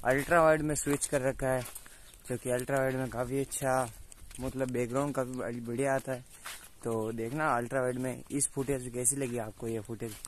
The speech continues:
तो guys, अभी दोपहर की तीन बजी और full गर्मी पड़ रही है, तो अभी ज़रा भैंस को पानी पिला देते हैं एक बार जल्दी फटाफट। तो guys, अभी हम आ चुके हैं खेत में, मैं और दीपक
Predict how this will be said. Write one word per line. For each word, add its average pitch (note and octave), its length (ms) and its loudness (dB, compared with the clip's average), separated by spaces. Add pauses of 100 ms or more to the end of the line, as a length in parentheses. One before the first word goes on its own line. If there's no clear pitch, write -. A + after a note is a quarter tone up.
(220)
तो B2 140 -4
guys, A2+ 300 0
अभी B2 220 -4
दोपहर B2 360 -2
की A#2+ 220 -4
तीन C3+ 220 -2
बजी A#2+ 280 -2
और A2+ 220 0
full C3+ 280 -2
गर्मी A#2+ 300 0
पड़ A#2 200 -2
रही A#2 200 -4
है, A2+ 80 -4 (340)
तो G2+ 320 -4 (500)
अभी A2 200 -4
ज़रा A2 580 -2 (340)
भैंस A2+ 360 -2
को - 120 0
पानी A2+ 260 0
पिला A2+ 240 -4
देते G#2+ 260 -4
हैं G#2 100 -6
एक G#2 60 -12
बार - 220 2 (100)
जल्दी G#2 180 -4
फटाफट। G#2 640 -2 (160)
तो C3 160 2
guys, A#2 260 0
अभी C3 180 0
हम C#3 160 0
आ C3+ 140 2
चुके B2 220 -2
हैं B2+ 80 0
खेत B2+ 320 0
में, B2 160 2
मैं A2+ 180 0
और A#2+ 200 2
दीपक A#2 400 -2